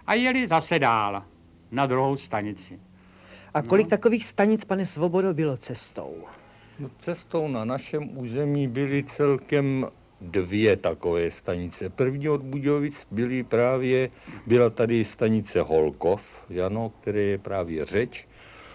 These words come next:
Speaker 3: Je to asi tak přibližně po trase koněspřežní železnice necelých dvacet kilometrů.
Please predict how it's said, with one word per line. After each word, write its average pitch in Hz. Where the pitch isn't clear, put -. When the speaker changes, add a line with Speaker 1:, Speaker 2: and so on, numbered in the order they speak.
Speaker 3:
Je 190
to 113
asi 98
tak 92
přibližně 101
po 92
trase 104
koněspřežní 98
železnice 101
necelých 107
dvacet 92
kilometrů. 120